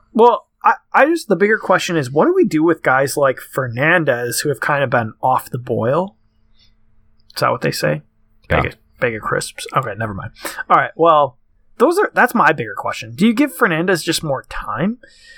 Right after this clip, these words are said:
Speaker 2: Yeah,
Speaker 1: Um,
Speaker 2: you do.
Speaker 1: because he's more likely to have explosive returns, but, like, Barnes has been ticking along game week after game week, and he, he, he provides a much cheaper route into a pretty decent
Speaker 2: Yeah,
Speaker 1: attack.
Speaker 2: true.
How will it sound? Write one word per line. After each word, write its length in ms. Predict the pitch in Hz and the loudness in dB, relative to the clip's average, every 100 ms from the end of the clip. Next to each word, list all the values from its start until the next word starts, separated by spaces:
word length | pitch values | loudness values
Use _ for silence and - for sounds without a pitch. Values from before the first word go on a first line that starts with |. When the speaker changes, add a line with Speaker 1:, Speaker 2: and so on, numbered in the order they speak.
| - - | -18 -10
Speaker 2:
Yeah, 200 | - 82 | -2 0
Speaker 1:
Um, 460 | 135 127 123 120 120 | 2 2 2 0 -2
Speaker 2:
you 100 | 151 | -2
do. 40 | 160 | 0
Speaker 1:
because 160 | 165 | 0
he's 160 | 165 143 | -2 -4
more 400 | 151 139 139 143 | -4 -2 2 2
likely 360 | 123 123 143 143 | 2 0 -2 -4
to 60 | |
have 220 | 131 135 123 | 0 0 0
explosive 720 | - - 117 117 - 120 151 | -6 -4 -4 -4 -4 -4 -4
returns, 480 | 110 - 147 233 - | -4 0 0 0 -2
but, 280 | 160 - _ | -2 -2 _
like, 220 | - 165 - _ | 0 0 -2 _
Barnes 360 | 139 240 359 | 2 2 0
has 120 | 320 226 | -2 -2
been 240 | 139 131 | -2 -4
ticking 340 | - 156 151 | -6 -8 -6
along 460 | 131 123 131 120 147 | -4 0 2 0 -4
game 380 | - 123 175 202 | -6 0 2 2
week 220 | 147 131 | 0 -2
after 280 | 123 120 120 | -2 -2 -4
game 320 | 107 113 165 | -6 -2 0
week, 200 | 139 104 139 | 0 -4 -6
and 100 | 143 | -6
he, 160 | 135 | -8
he, 320 | - - 170 - - - - - - _ - - | -6 -2 -2 -4 -16 -18 -20 -20 -20 _ -20 -10
he 100 | - | -4
provides 680 | 180 160 143 240 320 165 - _ _ _ _ _ _ - | 0 2 4 4 2 -6 -20 _ _ _ _ _ _ -2
a 60 | |
much 340 | 151 160 - - | 2 2 0 -4
cheaper 440 | - 196 202 151 | -2 0 2 2
route 360 | 110 117 175 156 | 2 4 4 4
into 340 | 143 127 - 123 | -2 -12 -6 -6
a 40 | |
pretty 440 | - - 170 240 165 | -6 -4 -2 -2 -4
decent 420 | 135 131 131 120 - | -4 -4 -4 -6 0
Speaker 2:
Yeah, 140 | 170 147 | 4 4
Speaker 1:
attack. 440 | 151 147 110 - | 4 4 0 -4
Speaker 2:
true. 280 | - 104 | -2 -2